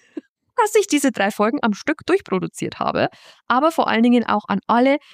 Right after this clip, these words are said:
die das Gleichgewicht halten können zwischen eigenem moralischen Wertekompass und smarter Content-Strategie. Euch feiere ich heute ganz besonders.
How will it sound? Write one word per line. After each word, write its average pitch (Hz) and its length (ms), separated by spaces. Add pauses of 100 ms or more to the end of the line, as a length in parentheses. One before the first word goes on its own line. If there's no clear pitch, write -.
(280)
die 220 260
das - 220
Gleichgewicht 240 800
halten 202 300
können 185 340
zwischen - 300 (120)
eigenem 233 460
moralischen 254 640
Wertekompass - 800 (420)
und 196 260
smarter 170 600
Content-Strategie. - 960 (460)
Euch 202 460 (100)
feiere 175 420
ich - 180
heute 170 320 (140)
ganz 156 420
besonders. 143 600